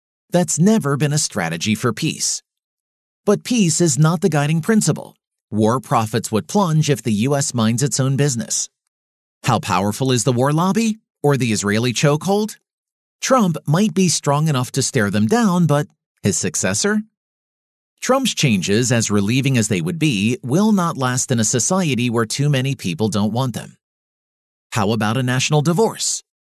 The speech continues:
It's been mentioned but never explained. Would we have the deplorables on one parcel of land somehow and the wokesters on another somehow abutting it?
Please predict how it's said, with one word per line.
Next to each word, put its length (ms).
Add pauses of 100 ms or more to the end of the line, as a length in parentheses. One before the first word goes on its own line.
(220)
It's 200
been 200
mentioned 460
but 140
never 280
explained. 500 (720)
Would 260
we 160
have 280
the 80
deplorables 640
on 180
one 220
parcel 480
of 140
land 260
somehow 680
and 140
the 80
wokesters 500
on 120
another 420
somehow 440
abutting 340
it? 260